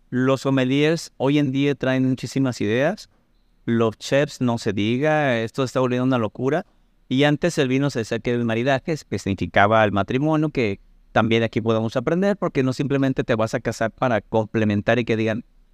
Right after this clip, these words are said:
"Pues bueno, este, está bien, nos llevamos bien". No, eh, inclusive el casamiento dentro del vino no quiere decir que se lleven bien nada más, sino que generen más.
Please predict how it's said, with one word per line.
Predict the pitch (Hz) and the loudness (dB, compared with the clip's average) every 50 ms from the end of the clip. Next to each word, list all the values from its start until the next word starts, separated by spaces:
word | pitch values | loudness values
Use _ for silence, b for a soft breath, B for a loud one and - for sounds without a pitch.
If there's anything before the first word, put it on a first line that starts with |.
| _ | _
"Pues | - 131 127 | -4 -2 0
bueno, | 127 139 151 151 147 139 131 - _ _ _ _ _ - | 2 2 2 2 2 0 -2 -4 _ _ _ _ _ -2
este, | 120 120 120 120 120 - - - 127 | 0 0 0 0 -2 -4 -6 -6 -6
está | 117 - - 139 139 | -4 0 2 2 2
bien, | 135 143 147 156 156 156 156 151 147 | 4 4 4 4 4 4 2 2 2
nos | 135 123 120 | 0 0 0
llevamos | 113 113 117 123 131 127 120 113 | 2 2 2 2 0 0 0 0
bien". | 123 120 117 117 110 113 | 0 0 0 0 0 0
No, | 117 120 120 120 120 113 110 | 0 0 0 0 0 0 0
eh, | 110 113 113 113 113 110 110 | 0 0 0 2 2 2 0
inclusive | 107 110 - 120 123 - 143 143 147 | 0 -2 -2 -4 -2 0 2 2 2
el | 143 | 2
casamiento | 123 139 123 - 113 117 123 123 123 - 143 | 0 0 0 0 0 0 0 0 0 0 0
dentro | 139 127 117 - 135 | 0 0 0 0 0
del | 131 117 | 0 0
vino | 110 113 120 127 | 0 -2 -2 -2
no | 123 120 | -2 -2
quiere | 113 123 120 117 | -2 -2 -2 0
decir | 123 120 | -2 -2
que | 123 120 | -2 -4
se | - 113 | -2 -2
lleven | 110 107 113 113 110 | 0 0 0 2 2
bien | 110 110 110 | 0 0 0
nada | 113 110 110 120 | 0 0 0 0
más, | 131 143 151 - - _ _ _ _ | 0 -2 -2 -4 -8 _ _ _ _
sino | - - - 156 151 156 160 175 185 - _ _ _ _ _ _ | -6 0 2 2 4 4 2 0 -2 -4 _ _ _ _ _ _
que | - 160 170 170 165 151 | 0 2 2 0 -2 -6
generen | - - 143 131 131 127 123 120 113 110 98 | -4 -2 0 2 2 2 2 2 0 0 0
más. | 101 87 76 - - | -2 -2 -4 -8 -14